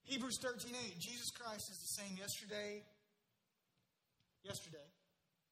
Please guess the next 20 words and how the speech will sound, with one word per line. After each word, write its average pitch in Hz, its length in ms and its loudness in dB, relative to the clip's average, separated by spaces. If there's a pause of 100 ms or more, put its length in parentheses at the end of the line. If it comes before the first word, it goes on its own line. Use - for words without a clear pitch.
(400)
and 190 160 -8
today, 190 560 -2
and 180 80 -4 (480)
today, 180 480 2 (640)
and 185 160 0
then 175 160 -2
tomorrow, 196 560 0 (100)
forever, 180 480 -2 (220)
in 180 60 0
my 165 140 0
future. - 360 -2 (1000)
So 208 500 0 (280)
God 269 300 -2
is 214 80 -6
already 214 320 -2
present. 226 480 -2 (280)
Jehovah 220 440 4
Shammah, 214 540 2
the 185 200 -6
ever-present 220 600 -2